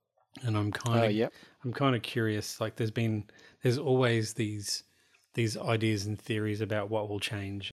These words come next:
Speaker 1: And part of the community always hopes that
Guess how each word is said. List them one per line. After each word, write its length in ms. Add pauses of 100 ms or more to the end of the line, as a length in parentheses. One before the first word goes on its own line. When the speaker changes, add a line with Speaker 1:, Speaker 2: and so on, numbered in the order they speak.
(180)
Speaker 1:
And 140
part 320
of 60
the 60
community 520
always 320
hopes 520 (580)
that 520